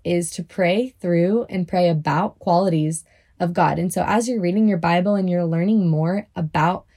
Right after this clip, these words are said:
who God is, pray about those things, celebrate them, be excited about who God is. Another big part of our prayers should be telling God, "Thank you." And so be excited about what God's done in your life or in the lives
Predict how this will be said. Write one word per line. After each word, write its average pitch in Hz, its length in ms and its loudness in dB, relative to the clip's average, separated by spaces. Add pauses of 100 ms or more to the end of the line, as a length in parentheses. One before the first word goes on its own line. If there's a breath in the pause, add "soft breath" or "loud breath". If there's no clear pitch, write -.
(220)
who 202 200 2
God 170 280 0
is, 170 460 -4 (1000)
pray 233 260 2
about - 260 0
those - 220 -8
things, - 280 -8
celebrate 214 580 2
them, 160 180 -4
be 208 160 0
excited 190 800 2 (340 soft breath)
about 180 300 2
who 214 260 0
God 170 260 0
is. - 360 -8 (920 soft breath)
Another 247 340 4
big 170 280 -2
part 160 300 -2
of 175 120 -4
our 165 100 2
prayers 160 400 -4
should 170 140 -6
be 180 140 -4
telling 180 300 -2
God, 170 300 0
"Thank 214 280 -2
you." - 200 -14 (480 soft breath)
And 202 100 0
so 220 120 4
be 208 160 0
excited 220 420 0
about 233 300 0
what 214 180 -2
God's 202 280 -2
done 185 200 0
in 220 140 4
your 180 140 2
life 175 420 -2
or 202 180 -6
in 185 140 -2
the 175 100 0
lives 160 480 0